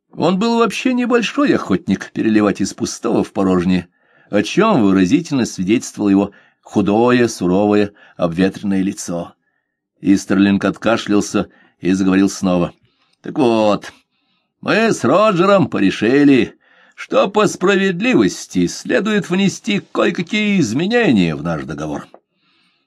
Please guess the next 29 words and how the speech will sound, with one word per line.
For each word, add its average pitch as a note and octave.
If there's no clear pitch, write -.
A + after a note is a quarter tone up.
У -
нас F#3+
ведь F#3
было G3
положено, E3
что -
я A2+
беру F3
себе F#3+
одну F#2
пятую, E3+
а G2+
потом G3+
все A3
остальное A3
делится A2+
поровну G#3+
на G3+
три F#3
части A2
между F#2
тремя F#3
командами G#2
наших G#2
кораблей. F2+
Да, D#3
так C3+
было C#3
положено. B2